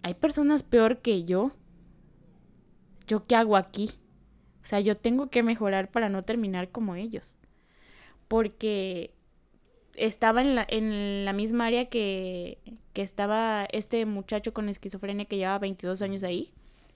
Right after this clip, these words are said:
Y decía, "Yo no quiero, yo tengo veinte aquí. Yo no quiero terminar teniendo cuarenta y que yo siga aquí".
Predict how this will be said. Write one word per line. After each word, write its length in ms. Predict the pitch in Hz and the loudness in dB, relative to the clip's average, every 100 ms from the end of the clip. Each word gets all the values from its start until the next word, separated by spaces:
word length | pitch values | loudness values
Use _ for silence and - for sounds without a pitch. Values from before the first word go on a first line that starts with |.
| _ - _ _ _ _ _ - - - - | _ -20 _ _ _ _ _ -20 -20 -18 -4
Y 100 | 208 | 0
decía, 460 | 196 - 202 185 - - - _ _ | 0 2 0 0 -6 -16 -20 _ _
"Yo 160 | 190 196 | -4 -2
no 160 | 214 220 | -2 -2
quiero, 560 | 220 214 202 196 - - _ _ _ _ - | -2 -2 -4 -6 -10 -16 _ _ _ _ -8
yo 100 | 220 | 0
tengo 240 | 240 240 | 2 2
veinte 440 | 185 185 240 - - _ _ - | 2 2 0 -8 -16 _ _ -18
aquí. 340 | - - - _ _ - - _ _ _ - | -16 -14 -14 _ _ -20 -20 _ _ _ -8
Yo 120 | 208 | -4
no 160 | 220 | -4
quiero 260 | 208 220 220 | -2 -2 -2
terminar 720 | 220 208 190 190 196 196 190 - - _ - | -6 -6 -6 -6 -6 -6 -8 -14 -20 _ -14
teniendo 440 | 190 190 196 196 196 | -8 -6 -4 -4 -6
cuarenta 720 | - 175 170 190 202 285 339 _ _ _ _ - | 0 0 0 -4 -4 -6 -6 _ _ _ _ -14
y 100 | 202 | -8
que 160 | 202 | -6
yo 140 | 190 196 | -6 -4
siga 260 | 202 190 | -4 -6
aquí". 360 | - - 226 | -8 -8 -8